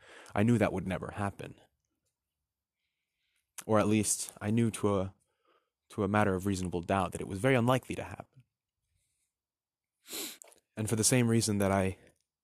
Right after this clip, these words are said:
would get in a plane, even though I know it could technically fall out of the sky and crash, you would expect me to get on that roller coaster and not be afraid, because I know that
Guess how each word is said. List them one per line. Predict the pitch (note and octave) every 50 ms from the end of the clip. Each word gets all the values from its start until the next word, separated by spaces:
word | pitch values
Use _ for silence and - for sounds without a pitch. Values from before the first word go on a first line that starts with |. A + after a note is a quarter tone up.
| _ _ _ _ _ _ _ - - - _ _ _ _
would | G#2 G#2+ G#2 F#2+
get | G#2 A#2 G#2+
in | A2 F#2+ F#2
a | F2+
plane, | - - - D3+ E3+ E3 B2+ G2 F2+ F2+ G#2+ B2 - - - _ _ _ -
even | A#2 A2+ G#2 G#2
though | G#2+ G#2 G2+
I | F#2+ F#2+
know | F#2+ A2 A2+ G#2+
it | F#2+ -
could | - - -
technically | - - C#3+ - A2 - - -
fall | - G#2 G2+ F#2
out | F2+ -
of | -
the | -
sky | - - - F#2+ F#2 G2 -
and | -
crash, | - - B2+ A#2 G#2 F#2 F#2+ - - - - _ _ - - - - - - -
you | - A#2+
would | A2 A2+
expect | A#2+ - - - F2+ F2+ F2 - - A#2+
me | G#2 F#2 F2+ E2+ F2+ - - _ _ - - - _ _ _ -
to | - G2+
get | G2 C3 C3+
on | B2+ A2 F#2
that | F2+ D#2
roller | A1+ - - - -
coaster | - - - - - - - - - - _ _ _ _ _ _ -
and | - G2
not | A#2 A#2+ B2 -
be | - -
afraid, | - - - - - - - - - _ _ _ -
because | A2 - - A2 G2+
I | G2+ G2+
know | G2+ G#2 G#2+ G#2 G2 F#2+ F#2 F#2 F#2 F#2 - - _ _ _ _ _ _ _ _ _ _ _ _ _ _ _ _ _ _ _
that | - G2 F#2 F2+ F2+ F#2